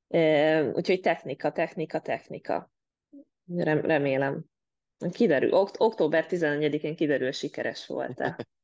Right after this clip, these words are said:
Speaker 2: Ö, kettő évvel ezelőtt lettél a korosztályodban magyar bajnok. Ö, hogyan látod ilyen szempontból az utóbbi két évet? Ö,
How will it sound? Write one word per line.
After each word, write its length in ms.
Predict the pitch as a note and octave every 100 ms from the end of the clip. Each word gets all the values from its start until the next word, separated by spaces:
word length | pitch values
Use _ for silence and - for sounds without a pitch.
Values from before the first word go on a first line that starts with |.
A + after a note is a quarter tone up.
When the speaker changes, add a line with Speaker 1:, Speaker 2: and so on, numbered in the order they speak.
| _ _
Speaker 2:
Ö, 200 | A#2 A#2+ A#2+
kettő 300 | - E3+ -
évvel 180 | A2+ A2
ezelőtt 360 | A2 G2 F#2+ -
lettél 520 | F#2+ - G#2 G2+ F#2 _ _
a 280 | G#2 G#2 G2+
korosztályodban 680 | A#2 A2 - G2+ G2+ G2+ G#2
magyar 340 | G#2+ G2+ G2
bajnok. 480 | G2 G2 G#2+ C3+ - _ _ _ _ _ _
Ö, 400 | G#2 G2+ G#2 G#2 -
hogyan 300 | - E3+ A#2+
látod 400 | G2+ F#2+ - G2 - _ _ _ _
ilyen 200 | G#2+ G2+
szempontból 440 | - G2+ F#2+ G2
az 100 | F#2
utóbbi 320 | F#2+ - F2+ F#2
két 340 | - F#2 -
évet? 420 | G#2+ A#2 A#2+ _
Ö, 360 | A2 G#2+ G#2+